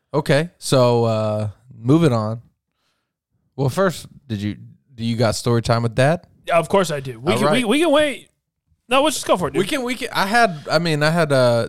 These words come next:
Speaker 1: two things that we can run over if you want to.
Speaker 2: Dude, actually, I got something I'll run over. It's not
Speaker 1: Okay.
Speaker 2: really story time with Dad, but it's just a different kind of, uh, thing. Okay. So this was a, um,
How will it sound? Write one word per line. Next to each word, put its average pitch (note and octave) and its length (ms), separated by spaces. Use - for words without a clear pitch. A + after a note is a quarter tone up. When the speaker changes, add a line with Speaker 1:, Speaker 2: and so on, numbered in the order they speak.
Speaker 1:
two E3+ 180
things D#3 280
that C#3 80
we C3 100
can B2+ 140
run B2 200
over C3+ 320
if B2 180
you A#2 80
want C3 200
to. E3+ 120
Speaker 2:
Dude, F3+ 180
actually, F#3 360
I G3 100
got A#3 160
something F#3 200
I'll D#3+ 120
run C#3+ 180
over. C#3 120
It's - 140
not - 20
Speaker 1:
Okay. - 80
Speaker 2:
really G#3+ 120
story F#3+ 220
time F3+ 140
with D3+ 100
Dad, D#3 280
but D#3+ 120
it's D#3 180
just F3+ 280
a E3 40
different F3 640
kind D#3 280
of, D3 180
uh, C3+ 260
thing. B2+ 260
Okay. D3+ 240
So F3 600
this F#3 220
was G3 260
a, D#3+ 800
um, C#3 760